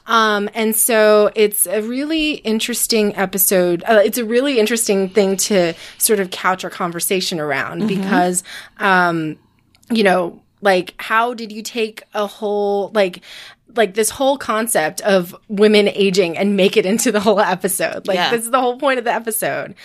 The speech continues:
Speaker 1: Um, and so within this episode, we see, um, the Amy who gets trapped and is aging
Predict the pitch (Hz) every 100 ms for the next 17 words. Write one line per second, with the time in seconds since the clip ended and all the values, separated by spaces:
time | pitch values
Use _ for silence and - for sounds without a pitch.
0 | - - - 247 240 233 247 285 285 285
1 | 339 381 370 - 226 233 233 202 190 185
2 | 180 208 208 208 - 240 220 208 202 196
3 | - 175 175 175 170 160 147 _ _ _
4 | 196 202 190 208 208 240 240 226 220 233
5 | 233 - 196 165 175 196 190 185 233 262
6 | 196 180